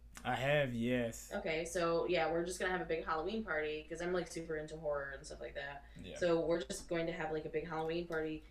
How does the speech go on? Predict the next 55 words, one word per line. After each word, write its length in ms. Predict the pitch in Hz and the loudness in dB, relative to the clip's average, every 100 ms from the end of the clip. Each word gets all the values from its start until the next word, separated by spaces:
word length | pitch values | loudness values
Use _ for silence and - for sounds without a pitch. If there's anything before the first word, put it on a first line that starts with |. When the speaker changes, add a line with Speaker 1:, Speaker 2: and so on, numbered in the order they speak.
| - - 156 | -16 0 6
Speaker 2:
Uh, 340 | 160 156 156 - | 8 6 2 0
anybody 360 | 190 196 220 | 0 0 0
who 100 | 214 190 | 2 2
actually 260 | 180 190 | 2 0
knows 200 | 165 165 | 0 0
me 100 | 165 | -2
in 80 | 165 | -4
person, 300 | 160 160 170 | -4 -4 -4
please 200 | 165 160 | -4 -4
tune 180 | 170 160 | -4 -4
out 140 | 151 | -4
of 60 | 160 | -4
this. 180 | 180 - - - - | -2 -2 -2 -8 -6
Um, 380 | 175 165 165 165 | -2 2 2 2
<laughs> 180 | 214 220 | 0 4
and 300 | 262 - 185 | 4 6 4
we're 100 | 190 | 4
just, 120 | 202 | 4
like, 140 | 208 185 | 4 4
not 140 | 170 | 4
gonna 160 | 170 165 | 2 0
tell 180 | 196 190 | 0 -2
anybody. 480 | 156 113 101 95 - - - - | -2 -2 -4 -8 -10 -18 -16 -4
And 280 | 165 165 160 | 2 2 2
then 80 | 170 | 2
we're 100 | 180 | 2
gonna 120 | 185 | 2
be 80 | 185 | 4
like, 200 | 190 190 | 4 4
"Thanks 180 | 220 233 | 0 -2
for 80 | 277 | -2
coming 220 | 226 220 | 0 2
to 80 | 233 | 4
our 100 | 240 | 6
Halloween 360 | 269 277 294 | 6 6 0
party, 220 | 277 233 | 2 2
guys. 280 | 208 202 226 190 | 6 6 6 4
Now 160 | 180 190 | 6 6
let's 160 | 202 - - - | 4 0 -16 -4
watch 260 | 156 165 180 | 2 2 0
us 80 | |
get 200 | - 214 | -4 -2
married." 500 | 240 240 180 165 156 - - - - - | 0 2 2 2 0 -4 -18 -20 -20 -6
Um, 480 | 170 165 160 151 170 - - - - | 4 6 6 4 -2 -10 -18 -18 -16
so, 580 | - 190 175 165 165 - - - - | 4 6 8 8 6 2 -2 -6 2
and 200 | 185 180 | 4 6
we're, 340 | 185 185 180 | 8 8 6
we 80 | 175 | 6
already, 240 | 170 170 165 | 6 6 4
like, 160 | 156 156 | 2 0
decided 360 | 160 156 156 | 0 2 2
that 80 | 151 | 2
we're 120 | 151 | 0
gonna 220 | 156 156 151 | 0 -2 -2
dress 420 | 147 - - | -2 -2 -6